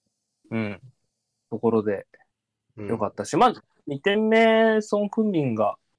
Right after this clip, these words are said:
Speaker 2: うん。
Speaker 1: 取ったところも、速攻だっ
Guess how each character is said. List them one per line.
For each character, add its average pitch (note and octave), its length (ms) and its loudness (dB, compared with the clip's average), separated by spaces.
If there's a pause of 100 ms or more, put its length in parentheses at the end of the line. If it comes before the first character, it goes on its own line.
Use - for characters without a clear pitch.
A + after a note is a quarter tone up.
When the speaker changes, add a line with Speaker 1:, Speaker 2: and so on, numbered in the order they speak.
(460)
Speaker 2:
う C3 80 -8
ん。 G#2 180 -10 (600)
Speaker 1:
取 D3+ 120 -2
っ - 40 -20 (240)
た - 120 2
と A2 200 -8
こ B2 260 -2
ろ C3 140 2
も、 B2+ 360 2 (440)
速 - 180 -8 (420)
攻 G#3 380 2
だ A3+ 120 -2
っ A#3 80 -8